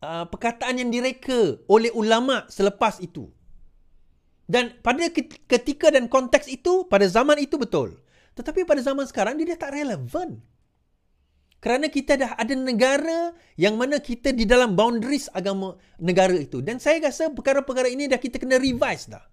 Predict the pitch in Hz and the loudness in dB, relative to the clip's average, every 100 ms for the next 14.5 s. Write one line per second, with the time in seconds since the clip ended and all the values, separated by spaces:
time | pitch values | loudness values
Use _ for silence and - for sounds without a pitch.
0 | _ _ _ _ _ _ _ - 185 147 | _ _ _ _ _ _ _ -2 -2 0
1 | 175 339 330 294 277 254 - 269 240 247 | -2 0 0 -2 -4 -2 0 0 -2 -2
2 | 254 269 196 170 - 247 320 220 220 247 | 0 0 -2 -6 -8 -6 -6 -4 -4 -4
3 | 247 233 277 269 254 302 302 - - - | -4 -4 -4 -4 -6 0 0 -2 -12 2
4 | 226 226 220 - 262 196 220 196 190 190 | 4 4 2 2 0 0 -4 -4 -2 -4
5 | 214 214 220 233 233 254 262 302 349 220 | -2 -4 -4 -4 -4 -2 0 0 -2 -8
6 | - _ - 269 359 269 240 269 220 202 | -16 _ -4 -2 0 2 2 2 0 0
7 | 190 185 285 302 294 285 277 240 202 175 | 0 2 2 4 2 -2 -2 -2 0 -2
8 | 233 - _ - 196 220 254 294 302 247 | -6 -8 _ -4 -2 0 0 0 0 0
9 | - 277 339 330 320 349 320 - _ _ | -2 0 2 2 2 2 -2 -10 _ _
10 | _ _ _ _ _ _ _ _ _ _ | _ _ _ _ _ _ _ _ _ _
11 | _ _ _ - 226 254 294 294 269 240 | _ _ _ -4 0 2 2 2 0 0
12 | 269 277 277 302 - - 208 214 220 247 | 0 0 0 -2 -4 -2 -2 0 0 2
13 | 240 233 233 233 247 240 226 233 233 240 | 2 2 0 0 0 -2 -4 -2 -2 0
14 | 247 220 233 285 240 | -2 -2 -2 -4 -6